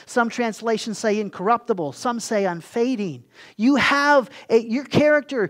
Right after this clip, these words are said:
your identity in Christ, it can't be taken away. It's indestructible. That's who you are until the day you leave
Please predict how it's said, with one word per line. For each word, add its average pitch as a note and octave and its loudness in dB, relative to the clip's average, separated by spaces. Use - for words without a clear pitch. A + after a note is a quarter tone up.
your C4+ 2
identity B3+ 4
in A3+ -4
Christ, B3 0
it A#3+ -8
can't C#4+ 4
be C4 -2
taken B3 2
away. G#3+ 0
It's G#3 -10
indestructible. A3+ -6
That's - -6
who E4 0
you C#4+ 2
are G#3+ 0
until G#3+ 0
the G3 -6
day F#3+ 2
you F#3 -8
leave D#3+ -8